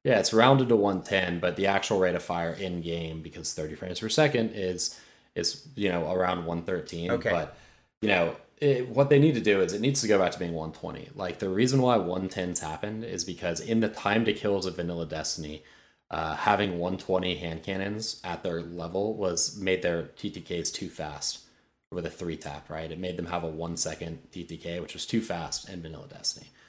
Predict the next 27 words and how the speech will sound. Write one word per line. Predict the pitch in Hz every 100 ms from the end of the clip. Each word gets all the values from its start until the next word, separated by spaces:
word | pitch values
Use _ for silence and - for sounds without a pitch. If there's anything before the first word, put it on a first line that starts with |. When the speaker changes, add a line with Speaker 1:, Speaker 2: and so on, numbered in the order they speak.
| _ _ _ -
Speaker 1:
So |
they | 104
brought | 101 143
them | 135
down | 117
to | 104
one | 92 95
point | - 90 78
oh |
seven | - 127 117 117
seconds | - 104 104 95 -
by | 80
dropping | 87 85 87 80 78 71
the | 71 73 _ _ -
rate | 90 78
of |
fire. | - 110 107 104
Like, | 92 82 - - - _
that's | 147 175
all | 226 135
done. | 92 87 78
Like, | 73
they | 104
need | 151 175
to | 131
go | 98
back | 85 82 92 139